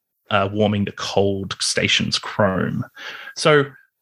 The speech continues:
this really gives us an opportunity to, like, think outside of the box, uh, in how we're gonna present our information. Um,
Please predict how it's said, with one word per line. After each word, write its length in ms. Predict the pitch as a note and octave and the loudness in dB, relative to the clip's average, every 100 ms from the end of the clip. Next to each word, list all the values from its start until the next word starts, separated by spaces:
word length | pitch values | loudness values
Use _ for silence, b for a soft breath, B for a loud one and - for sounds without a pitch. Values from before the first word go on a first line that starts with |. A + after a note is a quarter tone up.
| _ | _
this 160 | F#3+ - | 0 2
really 140 | A#3+ | 2
gives 180 | G3 E3 | 2 0
us 140 | - | 2
an 40 | D3 | 0
opportunity 340 | - B2+ A2 | 2 2 2
to, 60 | G#2+ | 2
like, 180 | G2+ - | 0 -2
think 400 | - A2 G2 - - | -4 -2 -2 -4 -4
outside 520 | F#2+ - - G2 G2 | -4 -2 0 2 0
of 80 | F#2+ | -2
the 60 | |
box, 540 | G2 - - - - - | -4 -4 -4 -2 -2 0
uh, 260 | G2+ F#2+ F#2+ | -2 0 0
in 140 | G#2 G2 | -2 0
how 200 | G#2 G2 | 0 0
we're 80 | G2 | 0
gonna 140 | G2 | -4
present 360 | - G#2 A2+ - _ - | -2 0 0 -2 _ 0
our 80 | C#3+ | 2
information. 400 | D#3+ D#3+ - - _ _ _ _ _ _ _ _ _ _ - | 2 -2 -4 -8 _ _ _ _ _ _ _ _ _ _ 0
Um, 280 | B2+ B2 | 2 2